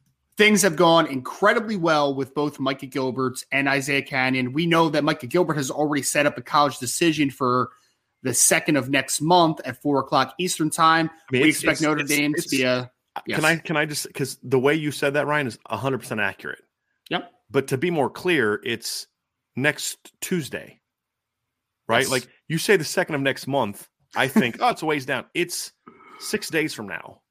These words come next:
Speaker 1: It's today the twenty-seventh? Is today
Speaker 2: Today's the
Speaker 1: twenty-sixth?
Speaker 2: tw-, today's the
Speaker 1: Twenty-seventh?
Speaker 2: twenty-sixth. So
Speaker 1: Yeah.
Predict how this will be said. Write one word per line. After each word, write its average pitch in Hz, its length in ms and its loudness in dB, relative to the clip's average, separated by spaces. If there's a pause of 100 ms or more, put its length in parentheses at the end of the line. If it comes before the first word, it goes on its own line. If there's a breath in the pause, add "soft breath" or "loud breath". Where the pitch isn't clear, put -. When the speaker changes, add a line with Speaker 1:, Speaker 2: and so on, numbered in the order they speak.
(160)
Speaker 1:
It's - 180 -6
today 139 160 4
the 127 80 -2
twenty-seventh? 170 640 2
Is 139 160 -8
today 160 140 2
Speaker 2:
Today's 165 260 2
the 139 120 -2
Speaker 1:
twenty-sixth? - 80 -10
Speaker 2:
tw-, - 0 -
today's 147 100 -6
the - 60 -20
Speaker 1:
Twenty-seventh? 147 400 -2
Speaker 2:
twenty-sixth. 131 760 -6
So 113 300 -2
Speaker 1:
Yeah. 113 220 0